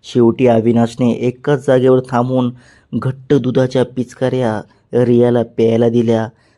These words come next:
आणि रियाने त्या आवडीने पिल्या. तर मित्रांनो, कशी वाटली आपल्याला आजची कथा? आवडली असेल तर लाईक करा, सोबतच सबस्क्राईब करा.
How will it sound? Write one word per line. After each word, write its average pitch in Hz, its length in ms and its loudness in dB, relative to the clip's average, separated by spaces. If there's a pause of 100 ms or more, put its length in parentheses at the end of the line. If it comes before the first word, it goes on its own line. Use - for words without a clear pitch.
आणि 139 260 0
रियाने 123 540 0
त्या 123 200 -2
आवडीने 120 500 -2
पिल्या. 113 440 -2 (920)
तर 160 220 2
मित्रांनो, 139 760 2
कशी 139 380 -2
वाटली 156 360 0
आपल्याला 139 520 2
आजची 123 300 -4
कथा? 123 460 -2 (400)
आवडली 123 580 2
असेल 131 460 2 (380)
तर 139 100 0
लाईक 123 440 0
करा, 123 320 0 (160)
सोबतच 135 680 0 (480)
सबस्क्राईब 147 420 0
करा. 110 480 -2